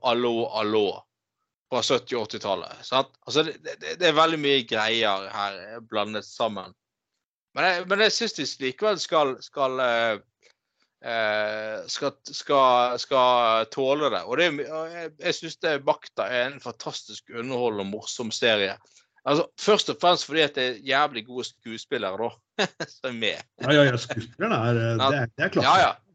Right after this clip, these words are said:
Speaker 2: å si
Speaker 1: Ja,
Speaker 2: på.
Speaker 1: han er så, han som spiller han der møbelhandler på Jessheim, han sier at det er jo mitt livs rolle. Jeg synes det er helt genialt. Og det er så, han,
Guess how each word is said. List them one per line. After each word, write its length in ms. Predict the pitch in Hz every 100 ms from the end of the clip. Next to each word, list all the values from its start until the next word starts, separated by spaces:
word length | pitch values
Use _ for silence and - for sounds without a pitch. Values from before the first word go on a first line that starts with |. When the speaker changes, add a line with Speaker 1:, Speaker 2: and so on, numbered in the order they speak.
| -
Speaker 2:
å 80 | 117
si 100 | 104
Speaker 1:
Ja, 120 | 143
Speaker 2:
på. 100 | 110 - _
Speaker 1:
han 180 | 156 185
er 40 | 165
så, 160 | - _ _ _ 156
han 200 | 185 160
som 120 | 156
spiller 400 | - 151 170 156
han 160 | 156
der 80 | 147
møbelhandler 600 | 147 160 139 123 117 113 -
på 80 | 101
Jessheim, 580 | 110 113 - - 104
han 120 | 123 135
sier 240 | 143 139
at 80 | -
det 80 | 143
er 100 | 135 113
jo 80 | 117
mitt 260 | 147 - 113
livs 280 | 127 - 104
rolle. 340 | 101 113 117 - _ _ _ _ _ -
Jeg 20 |
synes 100 | 127
det 60 | 143
er 100 | 143
helt 200 | 160 113
genialt. 600 | 104 110 120 120 98 - -
Og 100 | 127
det 80 | 123
er 60 | 127
så, 100 | - _ _ _ -
han, 180 | 143